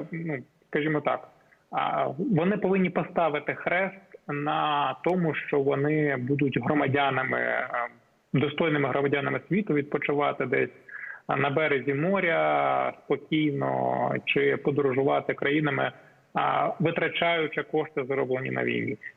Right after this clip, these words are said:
Цього ніколи не буде. А, це крок Міжнародного кримінального суду. Ми зустрічаємо з аплодисментами і цілком обґрунтовано розраховуємо, що це далеко не крапка,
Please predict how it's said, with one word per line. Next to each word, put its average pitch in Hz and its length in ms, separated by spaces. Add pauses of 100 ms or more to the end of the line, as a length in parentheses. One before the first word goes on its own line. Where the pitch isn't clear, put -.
Цього 175 240
ніколи 147 720
не 143 120
буде. 214 400 (120)
А, 151 480 (160)
це 151 580 (120)
крок 185 400
Міжнародного 151 440
кримінального 151 420
суду. 190 240
Ми 151 240
зустрічаємо 147 460
з 139 40
аплодисментами 151 840
і 160 460
цілком 151 440 (340)
обґрунтовано 165 760
розраховуємо, 143 520
що - 160 (160)
це 143 100
далеко 135 420
не 135 100
крапка, 151 560